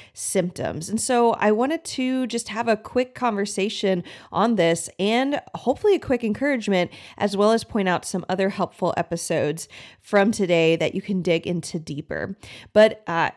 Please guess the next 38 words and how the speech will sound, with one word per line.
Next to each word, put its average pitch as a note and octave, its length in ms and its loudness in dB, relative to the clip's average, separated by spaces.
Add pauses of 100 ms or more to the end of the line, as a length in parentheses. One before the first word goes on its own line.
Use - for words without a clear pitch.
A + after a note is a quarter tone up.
as G#3+ 180 4
a G3+ 140 6
framework, B3+ 760 0
before G#3 260 -2
we F#3 100 0
start G#3 720 -2
off F3+ 180 -4
this F#3 160 -4
conversation G3 920 -4
on C#3+ 200 -6
can G3+ 180 -4
you G3 100 0
really G3+ 480 -2
end E3+ 440 -2
I D#3+ 160 0
B D#3 160 -2
S, D3+ 300 -2 (340)
I G#3 40 2
just A#3 140 0
wanna B3 160 4
point G#3 380 0
out G3 420 0 (220)
that G3 240 4
I A3+ 160 4
B C4+ 180 2
S, E3 420 2
it - 120 -6
stands G#3+ 340 0
for - 220 -6
irritable A3+ 540 2 (100)
bowel E3+ 340 2
syndrome. D#3+ 880 -4 (320)
And G3 200 0
syndrome C#4 640 2
is F#3+ 100 0
a F#3 80 0
really G#3 420 -2
important F3 960 -2